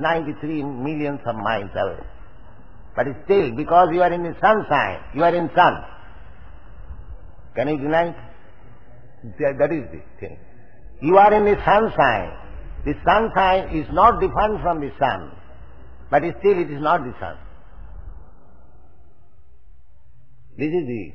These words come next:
philosophy. Inconceivable, simultaneously one and different.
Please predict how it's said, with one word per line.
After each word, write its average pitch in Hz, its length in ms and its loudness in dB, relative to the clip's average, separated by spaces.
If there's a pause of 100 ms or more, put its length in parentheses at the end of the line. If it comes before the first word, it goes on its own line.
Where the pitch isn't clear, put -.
philosophy. 110 480 -2 (440)
Inconceivable, 160 1200 -2
simultaneously 151 1120 2
one 139 280 2
and 113 180 -4
different. - 300 -10